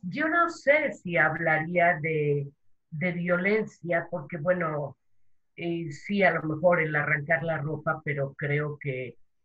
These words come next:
que hay grados en donde la pasión, bueno, pues por ahí van a salir los, los botones sin, sin que esto implique violencia. Porque sí, ok, te voy a arrancar la ropa, pero curioso, te voy a besar los pies.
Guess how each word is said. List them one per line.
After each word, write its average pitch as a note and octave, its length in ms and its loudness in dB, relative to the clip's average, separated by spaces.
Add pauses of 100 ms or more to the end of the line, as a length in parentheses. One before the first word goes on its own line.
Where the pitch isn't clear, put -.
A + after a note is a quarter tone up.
(160)
que D3 180 -2
hay D3+ 220 2
grados C#3 420 2
en C3 140 0
donde C3 240 2
la B2+ 180 0
pasión, D#3 500 0
bueno, D3 380 0
pues B2 140 -8 (160)
por C3 180 2
ahí C#3+ 140 4
van D3 260 2
a C#3+ 100 0
salir D3+ 360 -2
los, D3 280 -2 (440)
los F3+ 260 4
botones G#3 560 0
sin, F3+ 180 -4 (140)
sin F3 260 -6
que F3+ 180 2
esto F#3 200 -6
implique E3+ 500 -6
violencia. D#3+ 600 -2 (340)
Porque G#3 280 0
sí, C4+ 200 0
ok, A3 220 2 (340)
te G3 80 0
voy G3+ 140 0
a G#3+ 40 4
arrancar E3+ 380 -4
la F#3 140 -2
ropa, E3 420 0 (280)
pero F3 300 2
curioso, E3+ 640 -2 (380)
te F3+ 120 2
voy G#3 240 2
a F#3 220 2
besar A3+ 720 -2
los E3 400 -2
pies. C#3+ 520 0